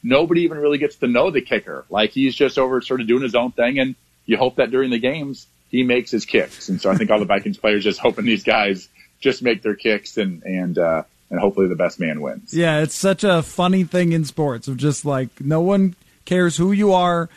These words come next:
Speaker 2: Just do <laughs> the thing you're supposed to do and don't bug anybody.
Speaker 1: Yeah,
Speaker 2: Uh,
Speaker 1: it's like high school, high school football. Like, you know your teammates literally since, like, elementary school.
Speaker 2: Right,
Speaker 1: You guys
Speaker 2: yeah.
Speaker 1: have been through everything together, and it's like, and the, the pro football is like, this guy showed up three days ago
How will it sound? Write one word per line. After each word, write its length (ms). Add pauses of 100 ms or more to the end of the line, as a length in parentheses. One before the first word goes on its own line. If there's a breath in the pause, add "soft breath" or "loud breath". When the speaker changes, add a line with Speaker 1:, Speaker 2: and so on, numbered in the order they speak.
(140 soft breath)
Speaker 2:
Just 320
do 160
<laughs> 180
the 120
thing 260
you're 120
supposed 500
to 80
do 340 (380 loud breath)
and 200
don't 200
bug 180
anybody. 520 (320 loud breath)
Speaker 1:
Yeah, 220
Speaker 2:
Uh, 40
Speaker 1:
it's 60
like 100
high 140
school, 240
high 180
school 260
football. 400
Like, 180
you 80
know 140
your 180
teammates 480
literally 340
since, 320
like, 200
elementary 680
school. 460
Speaker 2:
Right, 200
Speaker 1:
You 120
guys 80
Speaker 2:
yeah. 100
Speaker 1:
have 80
been 180
through 180
everything 320
together, 420
and 100
it's 160
like, 260
and 160
the, 140 (240)
the 100
pro 240
football 440
is 60
like, 120
this 140
guy 140
showed 220
up 180
three 200
days 300
ago 380